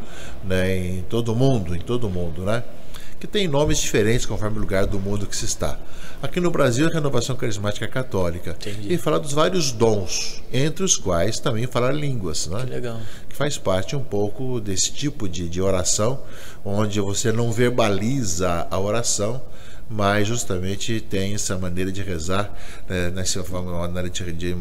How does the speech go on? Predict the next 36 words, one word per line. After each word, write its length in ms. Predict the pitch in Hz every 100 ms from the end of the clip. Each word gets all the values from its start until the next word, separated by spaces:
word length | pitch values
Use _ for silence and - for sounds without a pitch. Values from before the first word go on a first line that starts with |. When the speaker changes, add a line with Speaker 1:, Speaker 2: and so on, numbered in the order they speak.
| 85
Speaker 1:
fa-, 280 | - 80 87
falar 260 | - 87 113
em 80 | 127
línguas, 500 | 123 131 151 151 - - - - -
em 80 | 151
que 160 | -
is-, 260 | 175 160 139 131
is-, 300 | 165 120 - - - -
traz 260 | - 131 -
pra 200 | 139 131
fora 360 | - 123 123
aquilo 280 | 123 139 131
que 100 | -
a 40 | 139
pessoa 360 | 143 - 147
tem 200 | 143 117
no 60 | 110
seu 180 | - 123
coração 580 | 135 123 110 - 127 131 - - -
pra 100 | 143
louvar 340 | 120 104 110
a 80 | 98
Deus, 360 | 82 101 110
bendizer 400 | 95 95 92 101
o 40 | 101
Senhor, 500 | - 123 95 90 90
né? 140 | 104
Isso 180 | 117 -
existe, 400 | 170 117 135 -
sim, 300 | - 113 143 - - -
assim 140 | - 165
como 160 | 165
também 240 | 151 139 139
tantas 400 | 135 135 151 135
outras, 360 | 92 85 73 87
né? 140 | 117